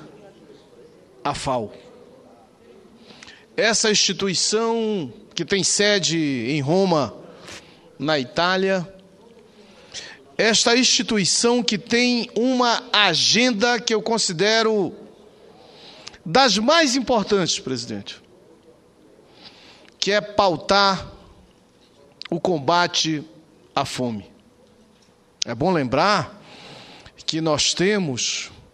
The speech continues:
mais de um milhão de pessoas.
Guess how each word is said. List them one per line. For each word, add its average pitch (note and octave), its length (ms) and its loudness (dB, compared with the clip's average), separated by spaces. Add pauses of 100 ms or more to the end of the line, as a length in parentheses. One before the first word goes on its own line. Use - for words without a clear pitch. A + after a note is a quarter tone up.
mais D#3 540 0
de D#3 340 -6 (120)
um F#4 340 2
milhão D#4 880 2
de F3 200 -6
pessoas. G3+ 800 -2